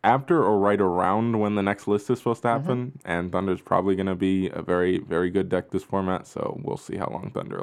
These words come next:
Speaker 1: lasts.
Speaker 2: Mm-hmm.
Speaker 1: Um,
Speaker 2: All right. Uh,
Speaker 1: not as long as Striker, that's for sure.
Speaker 2: <laughs> Next card with, uh, head judging, continuous trap. This card is pretty funny.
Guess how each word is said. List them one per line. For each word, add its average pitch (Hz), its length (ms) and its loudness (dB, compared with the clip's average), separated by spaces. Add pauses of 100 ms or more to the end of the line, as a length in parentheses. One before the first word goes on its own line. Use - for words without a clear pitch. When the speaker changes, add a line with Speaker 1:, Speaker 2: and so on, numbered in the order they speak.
Speaker 1:
lasts. - 280 -10 (260)
Speaker 2:
Mm-hmm. - 640 -14
Speaker 1:
Um, 135 480 4 (760)
Speaker 2:
All 202 80 6
right. - 160 -4 (400)
Uh, 113 420 0
Speaker 1:
not 92 120 0
as 90 120 -2
long 90 140 0
as 90 80 -6
Striker, - 500 -4
that's - 180 -6
for - 140 -20
sure. - 220 -14 (920)
Speaker 2:
<laughs> 151 80 -8
Next 143 280 -2
card 165 360 -2
with, 131 240 -4
uh, 113 320 -4 (220)
head 135 240 -2
judging, 139 380 -4
continuous 135 460 -6
trap. 156 380 -6
This 160 160 -4
card 131 180 -2
is 127 60 -8
pretty - 240 -14
funny. - 340 -12